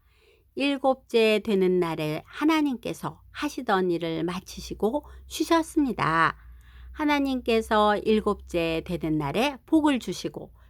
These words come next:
그 날을 거룩하게 하셨습니다. 왜냐하면 하나님께서 만드시던 모든 일을 마치시고 그 날에 쉬셨기 때문입니다. 하늘과 땅이 만들어지던 때, 곧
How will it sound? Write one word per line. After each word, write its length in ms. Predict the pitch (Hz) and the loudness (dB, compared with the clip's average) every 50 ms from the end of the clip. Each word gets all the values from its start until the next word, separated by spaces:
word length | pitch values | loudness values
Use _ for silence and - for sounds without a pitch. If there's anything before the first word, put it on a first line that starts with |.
| _ _ | _ _
그 140 | - - 233 | -2 0 4
날을 500 | 226 220 214 202 190 190 190 185 190 190 185 | 4 6 6 6 4 4 2 2 0 0 -2
거룩하게 720 | - - 190 185 180 185 196 214 220 - 254 240 220 226 214 | -6 -10 -4 0 0 2 2 0 -4 -4 -6 -6 -4 -2 -4
하셨습니다. 960 | 220 - 277 - 330 320 - - 320 269 196 151 135 143 151 156 151 - - _ _ _ _ _ _ - | -4 -6 -4 -4 -4 -4 0 0 0 0 0 0 0 2 2 2 2 2 -2 _ _ _ _ _ _ -8
왜냐하면 680 | 160 165 156 180 165 160 151 156 180 226 285 339 330 - _ _ _ _ _ | -6 -4 -4 -4 -4 -4 -2 0 2 2 2 2 0 -6 _ _ _ _ _
하나님께서 960 | - - 359 370 370 359 359 370 330 - - 277 262 - 269 247 240 233 233 | 0 2 4 6 6 6 6 4 4 0 -4 -6 -4 -2 0 2 2 2 2
만드시던 960 | 226 220 202 185 196 202 190 202 190 185 - - - 175 175 175 175 170 160 - - - | 4 4 2 2 2 0 0 0 -2 -2 -4 -6 -2 0 0 0 0 -2 -6 -8 -14 -12
모든 260 | - 220 - 254 254 254 | -12 -10 -6 -6 -4 -2
일을 380 | 240 220 202 185 180 180 170 | 0 0 0 0 0 0 0
마치시고 760 | 170 175 180 180 - 190 160 - - 160 - 208 254 294 311 - - _ _ _ _ | -2 -4 -4 -6 -8 -12 -10 -8 -10 -4 -2 0 0 0 -2 -4 -20 _ _ _ _
그 120 | - - | -6 -2
날에 600 | 285 294 277 262 208 185 190 175 165 160 160 160 | -2 2 2 2 2 2 0 -2 -2 -2 -2 -4
쉬셨기 720 | 156 - - - 349 349 330 - - - 165 151 151 147 - | -6 -10 -6 -2 -2 -2 -2 -2 -2 0 0 0 0 -2 -2
때문입니다. 960 | 254 294 311 339 339 339 339 302 254 196 - 147 151 151 156 160 156 - - _ _ - - - - - - - - - | 0 2 4 6 6 6 6 4 2 0 -2 0 0 2 2 2 0 -2 -6 _ _ -20 -20 -20 -20 -20 -20 -20 -20 -20
하늘과 840 | - - - 294 285 277 269 269 254 240 - 226 220 214 214 208 208 - | -6 -2 0 2 2 2 0 -2 -2 2 4 6 6 6 6 4 2 0
땅이 600 | - 233 220 214 208 202 196 196 196 196 196 196 - | 0 0 2 2 4 4 4 4 4 4 2 0 -2
만들어지던 960 | - 180 175 180 185 185 196 180 175 165 165 160 156 - - - 151 147 143 - | -4 -4 -2 0 0 0 0 0 0 0 -2 -2 -6 -8 -8 -6 -6 -6 -6 -4
때, 260 | - 208 214 151 143 - - _ - - _ | -4 -4 -4 -4 -6 -10 -20 _ -20 -20 _
곧 280 | _ - 269 240 - | _ 0 0 0 0